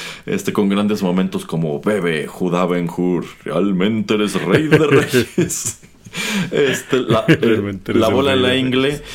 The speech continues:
Speaker 2: y el cortometraje de, de Barney, que es inintencionalmente, pues, artístico y pone a Homero en el dilema de que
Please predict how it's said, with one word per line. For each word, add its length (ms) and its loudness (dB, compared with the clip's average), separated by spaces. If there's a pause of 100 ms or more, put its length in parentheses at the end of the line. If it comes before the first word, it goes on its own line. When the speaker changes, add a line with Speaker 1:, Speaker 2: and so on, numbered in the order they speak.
(160)
Speaker 2:
y 100 2
el 120 0
cortometraje 840 0
de, 260 0
de 140 0
Barney, 400 0
que 200 0
es 140 -4
inintencionalmente, 1900 0
pues, 160 -8
artístico 640 -2
y 40 0
pone 260 0
a 20 2
Homero 240 2
en 100 2
el 140 0
dilema 440 2
de 160 -2
que 240 -2